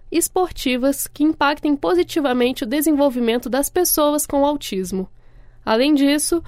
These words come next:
o treinamento busca conscientizar os participantes sobre temas como capacitismo, comunicação não violenta, qualidade de vida e estratégias assertivas para atender o público-alvo. O encontro vai reunir representantes de dez núcleos do programa Teativo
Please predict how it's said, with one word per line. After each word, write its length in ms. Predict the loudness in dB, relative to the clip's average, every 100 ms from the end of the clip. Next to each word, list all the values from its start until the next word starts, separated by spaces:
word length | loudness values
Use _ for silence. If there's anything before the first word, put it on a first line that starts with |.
| -16 -10
o 60 | -6
treinamento 760 | -2 0 2 2 2 2 0 0
busca 300 | -2 -2 -2
conscientizar 720 | -2 0 0 0 0 0 -2
os 100 | 0
participantes 800 | -2 -2 -2 -4 0 -2 0 -2
sobre 260 | -2 -2
temas 380 | -2 0 0 -2
como 180 | -2 -2
capacitismo, 960 | -2 0 0 0 -4 -2 -2 0 -2 -4 -18 -20
comunicação 720 | 0 2 4 2 2 0 2 2
não 180 | 2
violenta, 720 | 2 2 4 2 0 0 0 -2 -14 -20 -6
qualidade 600 | -2 0 0 0 0 0
de 100 | 0
vida 420 | 0 -2 0 -2 -4 -6
e 80 | -2
estratégias 720 | -2 0 0 4 2 4 2
assertivas 720 | 0 0 -2 -2 -2 0 0
para 240 | 0 0 0
atender 400 | 0 0 2 2
o 60 |
público-alvo. 880 | 2 0 0 -2 2 2 2 -4 -10 -12 -8
O 120 | 0
encontro 440 | 0 2 0 0 0
vai 180 | 0 0
reunir 400 | 0 0 0 0
representantes 840 | -2 0 0 0 0 0 0 0
de 120 | 0
dez 300 | 0 -2 2
núcleos 380 | 2 2 -2 -2
do 100 | 0
programa 500 | 2 2 0 0 0
Teativo 760 | 0 0 0 -2 -2 0 -2